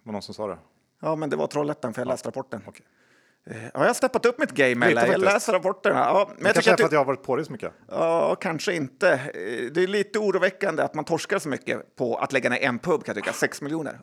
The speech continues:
Speaker 2: Såg du förresten något i Marbella? Några John Scotts?
Speaker 1: Jag var faktiskt i Malaga en sväng.
Speaker 2: Okej.
Speaker 1: Och,
Speaker 2: Titta på
Speaker 1: eh,
Speaker 2: vanliga folket.
Speaker 1: där, <laughs>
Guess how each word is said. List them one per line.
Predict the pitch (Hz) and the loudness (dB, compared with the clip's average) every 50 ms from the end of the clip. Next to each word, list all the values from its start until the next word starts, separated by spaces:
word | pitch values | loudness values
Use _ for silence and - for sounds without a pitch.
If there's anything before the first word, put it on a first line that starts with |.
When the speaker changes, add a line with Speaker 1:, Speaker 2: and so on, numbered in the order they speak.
| - | -16
Speaker 2:
Såg | - - - 202 208 | -4 0 2 2 2
du | 214 | 2
förresten | 202 208 196 - - 170 | 0 -2 -4 -4 -4 -4
något | 160 143 131 - - - | -4 -4 -4 -6 -8 -6
i | 110 135 135 131 123 | -4 -2 -2 -2 0
Marbella? | 135 139 139 127 135 139 143 151 175 170 | 0 0 2 2 2 2 4 2 2 0
Några | 156 139 104 | 0 0 -2
John | 120 135 135 127 131 | 0 0 -2 -2 -2
Scotts? | 117 - - - 143 117 107 - - - - - - - _ _ _ | -4 -8 -6 -2 -2 -2 -2 -4 -8 -12 -12 -12 -14 -20 _ _ _
Speaker 1:
Jag | - 135 156 | -2 0 0
var | 180 151 | 2 0
faktiskt | 165 139 143 | 0 -2 -4
i | 151 | -2
Malaga | 156 160 165 147 131 127 127 135 170 185 185 160 - - | 0 0 0 2 2 0 0 0 -2 -4 -4 -6 -8 -10
en | 160 127 | -8 -4
sväng. | - 120 98 95 - - - _ _ | -2 -2 -2 -2 -6 -14 -20 _ _
Speaker 2:
Okej. | - - - 220 151 - - _ _ _ - - | -10 -8 -4 -4 -6 -6 -6 _ _ _ -14 -6
Speaker 1:
Och, | - 123 123 - - | -4 -4 -4 -2 -2
Speaker 2:
Titta | 160 151 - - 131 | -4 -2 0 0 2
på | 113 | 2
Speaker 1:
eh, | 131 123 | 2 4
Speaker 2:
vanliga | 139 139 135 143 160 160 | 4 4 4 2 2 0
folket. | - - - 120 117 110 - 135 123 113 - - | 2 2 2 2 2 0 2 2 2 2 2 2
Speaker 1:
där, | - 160 165 170 | 2 4 4 4
<laughs> | 165 - | 2 0